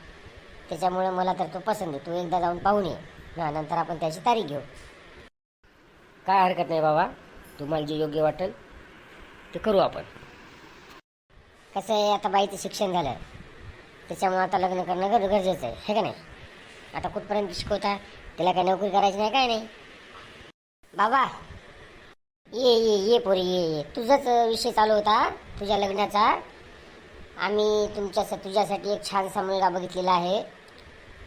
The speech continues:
Speaker 1: जमीन आहे, चांगला छोटासा व्यापार आहे. ये बस, बस, ये माझ्याजवळ, ये. ये रे इकडे, ये. बाबा, तुम्हाला मला एक गोष्ट सांगायची. बरं, पहिले मला हे सांग, हे वटाण्यासारख्या डोळ्याचं कोण आहे?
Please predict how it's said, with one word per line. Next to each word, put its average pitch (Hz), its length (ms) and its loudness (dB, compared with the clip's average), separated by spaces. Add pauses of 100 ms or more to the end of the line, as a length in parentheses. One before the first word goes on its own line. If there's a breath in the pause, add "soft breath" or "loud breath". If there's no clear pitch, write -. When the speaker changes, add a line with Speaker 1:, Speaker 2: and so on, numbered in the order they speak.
(100)
Speaker 1:
जमीन 196 280 2
आहे, 190 120 2
चांगला 190 340 0
छोटासा 180 300 -2
व्यापार 180 320 4
आहे. 185 180 2
ये 208 60 4
बस, 233 220 0
बस, 175 340 0
ये 180 100 -2
माझ्याजवळ, 156 420 -2
ये. 135 80 -4 (1600)
ये 240 140 4
रे 254 60 6
इकडे, 240 240 4
ये. 220 160 6 (1400)
बाबा, 208 260 4 (680)
तुम्हाला 214 560 6
मला 208 240 4
एक 190 60 2
गोष्ट 196 240 0
सांगायची. 175 440 0 (1500)
बरं, 220 160 0
पहिले 247 320 4
मला 262 200 4
हे 262 80 2
सांग, 247 320 2 (1700)
हे 233 80 4
वटाण्यासारख्या 254 580 2
डोळ्याचं 254 340 4
कोण 247 180 0
आहे? 175 100 0